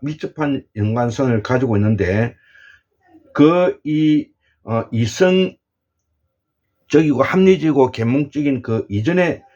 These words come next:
가지고 있-, 있는 초월적인 세계, 무의식의 세계, 영성, 영혼의 세계가, 어, 이십일 세기 양차 대전을 치르고 난 이후에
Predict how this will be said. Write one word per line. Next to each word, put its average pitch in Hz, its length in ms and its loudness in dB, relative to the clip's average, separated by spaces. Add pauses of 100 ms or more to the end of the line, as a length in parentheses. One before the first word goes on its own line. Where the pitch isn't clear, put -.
(120)
가지고 120 380 0
있-, - 220 -8 (100)
있는 110 480 2
초월적인 131 580 -2
세계, 95 400 -2 (340)
무의식의 127 580 2
세계, 117 500 -4 (420)
영성, 147 760 0
영혼의 143 360 2
세계가, 117 680 -2 (300)
어, 107 260 -2
이십일 143 480 -4
세기 139 380 2
양차 110 500 0
대전을 139 460 -2
치르고 139 340 -4
난 117 260 -2
이후에 107 500 2